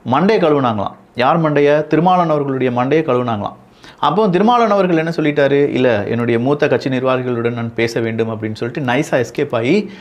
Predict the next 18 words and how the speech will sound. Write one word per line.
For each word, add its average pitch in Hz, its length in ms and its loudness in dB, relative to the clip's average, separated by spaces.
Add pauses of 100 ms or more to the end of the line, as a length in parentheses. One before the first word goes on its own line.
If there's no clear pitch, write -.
(180)
மறுபடியும் 226 480 2
நான் 156 300 2
கருணாநிதி 147 440 0
அவர்களுடன் 131 460 0
பேசி, 131 640 0
அன்றைய 135 420 2
காலகட்டத்தில் 160 600 2
வேற 123 180 0
யாருமே 165 680 2 (640)
கருணாநிதி 156 460 2
கூட, 135 360 0 (160)
அதாவது 151 340 2
தி 185 140 2
மு 185 140 2
க 156 180 2
கூட 165 140 2
கூட்டணிக்கு 151 460 -2
நிக்கவே 143 360 2